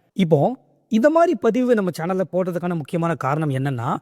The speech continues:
என்னதான் நம்ம விக்ரம் பிரபு சாரை பத்தி நிறைய வீடியோக்கள்ல பேசினாலும் இது கொஞ்சம் ஸ்பெசிஃபிக்கான வீடியோ. ஏன்னா ஒரு படத்துடைய ஐம்பது நாள் வெற்றி விழாவை இப்படி மக்கள் கொண்டாடிக்கிறாங்க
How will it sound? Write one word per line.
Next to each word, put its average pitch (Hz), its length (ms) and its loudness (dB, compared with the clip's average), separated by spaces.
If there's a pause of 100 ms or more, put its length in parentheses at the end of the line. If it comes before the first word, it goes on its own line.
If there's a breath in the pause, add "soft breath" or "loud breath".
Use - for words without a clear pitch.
(360 soft breath)
என்னதான் 147 300 2
நம்ம 233 140 4
விக்ரம் 214 200 2
பிரபு 202 120 0
சாரை 196 180 -2
பத்தி 180 220 -6
நிறைய 190 320 0
வீடியோக்கள்ல 190 500 0
பேசினாலும் 170 640 -2
இது 262 180 2
கொஞ்சம் 226 380 0 (220)
ஸ்பெசிஃபிக்கான 233 760 -2
வீடியோ. 139 260 -4 (500 soft breath)
ஏன்னா 175 180 2 (440)
ஒரு 190 200 0
படத்துடைய 254 500 2 (180)
ஐம்பது 247 360 2
நாள் 233 140 0
வெற்றி 180 320 -2
விழாவை 147 380 -4 (340)
இப்படி 311 480 2
மக்கள் 247 440 2
கொண்டாடிக்கிறாங்க 190 640 0